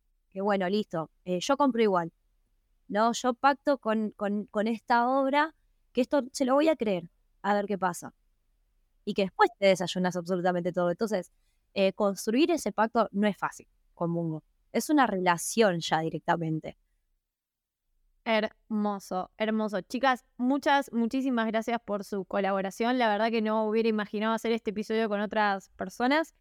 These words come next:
Speaker 2: Díganme dónde las podemos seguir, dónde las podemos leer, Gaba.
Speaker 1: En el,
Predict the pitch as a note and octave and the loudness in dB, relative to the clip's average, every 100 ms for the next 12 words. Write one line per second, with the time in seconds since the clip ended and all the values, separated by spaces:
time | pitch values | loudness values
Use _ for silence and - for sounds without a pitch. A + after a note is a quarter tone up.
0 | _ _ A#3 C#4+ D4+ D4 D#4+ C4 D4 D#4 | _ _ -4 0 2 0 -2 -2 0 0
1 | C#4 A#3 - A3 A#3 A#3+ A#3 - G#3+ G#3 | 0 -4 -4 0 0 0 -2 -6 -8 -4
2 | C4 D#4 C#4+ B3+ A#3 G#3 G#3+ A3 G3 G3 | -2 -2 -2 -4 -6 -2 -2 -2 -4 -4
3 | F#3+ G#3 B3+ A3 A3 B3+ D#4+ F4+ _ _ | -2 -2 -2 0 0 0 -4 -6 _ _
4 | _ _ _ _ _ _ - A#3+ A#3 A#3 | _ _ _ _ _ _ -4 -2 0 0
5 | A#3 A3+ A3+ A3 | 2 0 0 -2